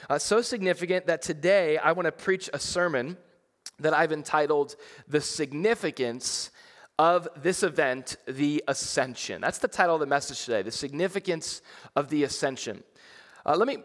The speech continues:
just pray for us one more time. Lord, would you just empower me right now by this same Spirit that you promised to your disciples, that you've promised to all your sons and daughters? Would you pour out your Spirit upon me now that I might be able to communicate your heart,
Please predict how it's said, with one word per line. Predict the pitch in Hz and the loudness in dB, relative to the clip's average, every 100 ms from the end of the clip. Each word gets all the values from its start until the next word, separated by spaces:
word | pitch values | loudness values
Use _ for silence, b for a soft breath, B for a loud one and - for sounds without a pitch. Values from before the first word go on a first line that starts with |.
| 160 | -6
just | 190 | -4
pray | - 165 | 0 0
for | - | 2
us | 139 | -2
one | 156 | -2
more | 151 | -2
time. | - 151 147 | 0 0 2
Lord, | 196 196 | 2 0
would | 185 | 0
you | 185 | -4
just | 196 208 - - | -4 -2 -2 -4
empower | 160 - 170 180 | -6 2 4 4
me | 170 170 | 0 0
right | 165 | 0
now | 151 156 156 | 2 2 2
by | 147 139 160 175 | 2 2 2 2
this | 156 156 - | -2 -6 -6
same | - 180 185 175 | -4 -2 -2 -4
Spirit | - - 156 160 160 | -6 -4 0 0 0
that | 131 | -4
you | 139 156 | -6 -8
promised | - 151 151 147 - | -2 0 0 -2 -8
to | 135 | -4
your | 147 | -4
disciples, | 135 - 135 131 139 135 135 B B B | -4 -2 0 0 -4 -6 -8 B B B
that | 139 | -6
you've | 175 - | -6 -4
promised | 170 160 151 - | 0 0 0 -4
to | |
all | - 143 156 | 0 2 2
your | 147 | -4
sons | - 151 143 | -6 -6 -6
and | 135 | -4
daughters? | 123 120 127 123 | 0 2 0 -4
Would | 139 | -8
you | 180 | -10
pour | 180 175 165 | -6 0 2
out | 160 | 2
your | 143 | -2
Spirit | 139 - 156 156 | -8 -8 -4 -4
upon | 135 147 139 | -4 -6 -6
me | 135 | -6
now | 127 127 131 B B - | -2 0 -2 B B -6
that | 139 | 0
I | 151 | 2
might | 156 143 | 2 0
be | 143 | 0
able | 147 | 0
to | 143 131 | -2 -10
communicate | - 135 147 147 - 127 | -12 -10 -8 -8 -6 -6
your | 127 170 | 0 0
heart, | - 139 127 127 | 0 0 0 -2